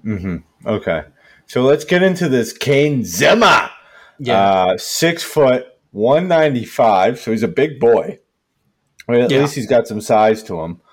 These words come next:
Speaker 1: Elite Prospects has him at fortieth. Bobby Margarita has him at forty-second.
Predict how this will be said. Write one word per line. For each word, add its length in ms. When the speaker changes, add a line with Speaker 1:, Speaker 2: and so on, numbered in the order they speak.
Speaker 1:
Elite 360
Prospects 640
has 240
him 120
at 160
fortieth. 560
Bobby 300
Margarita 680
has 260
him 100
at 120
forty-second. 880